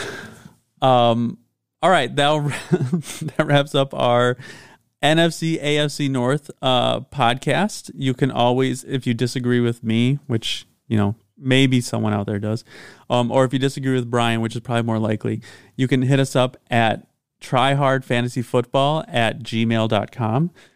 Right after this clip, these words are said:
or you can just copy and paste the link at the bottom of the show notes, um, or maybe click on it. I don't know if that's a, that's a thing that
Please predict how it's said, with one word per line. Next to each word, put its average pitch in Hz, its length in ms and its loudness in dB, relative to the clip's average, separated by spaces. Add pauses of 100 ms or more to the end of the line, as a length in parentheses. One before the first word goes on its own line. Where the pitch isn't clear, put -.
(160)
or 113 200 2
you 104 200 2
can 104 200 0
just 101 280 -4
copy 104 340 -2
and 101 140 0
paste 104 300 -2
the 104 80 0
link 104 280 0
at 107 100 -4
the - 60 -12
bottom 101 340 0
of 101 160 -4
the 107 200 -2
show 107 280 0
notes, 160 440 -2 (120)
um, 104 440 0
or 120 160 2
maybe 123 260 2
click - 240 -2
on 98 120 -2
it. - 120 -6 (140)
I 123 80 2
don't 113 120 4
know 107 80 2
if 101 80 -4
that's 101 220 -2
a, 117 60 -4
that's 107 280 0
a 107 60 -2
thing 104 200 2
that 104 120 0